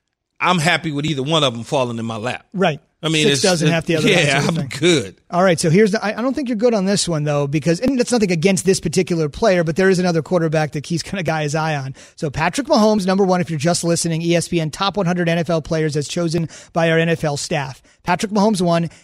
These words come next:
Speaker 2: Aaron Donald, two, Lamar Jackson, three, Russell Wilson at number four. What do you think here?
Speaker 1: So Russell Wilson at four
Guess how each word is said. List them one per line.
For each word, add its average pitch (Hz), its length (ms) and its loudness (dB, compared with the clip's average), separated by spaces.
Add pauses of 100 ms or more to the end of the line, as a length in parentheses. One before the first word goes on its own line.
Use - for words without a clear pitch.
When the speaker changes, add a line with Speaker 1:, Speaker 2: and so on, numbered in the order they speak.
(100)
Speaker 2:
Aaron 165 280 0
Donald, 208 280 2
two, 165 300 2 (240)
Lamar 156 240 2
Jackson, 190 400 2
three, 160 440 0 (340)
Russell 214 580 2
Wilson 202 540 2
at 185 240 -6
number 170 500 -2
four. 147 500 -6
What 151 120 -4
do 165 60 -2
you 151 60 -2
think 147 240 -12
here? - 240 -20 (280)
Speaker 1:
So - 200 -2
Russell 214 420 0
Wilson 190 340 -2
at 135 160 -4
four 120 580 -2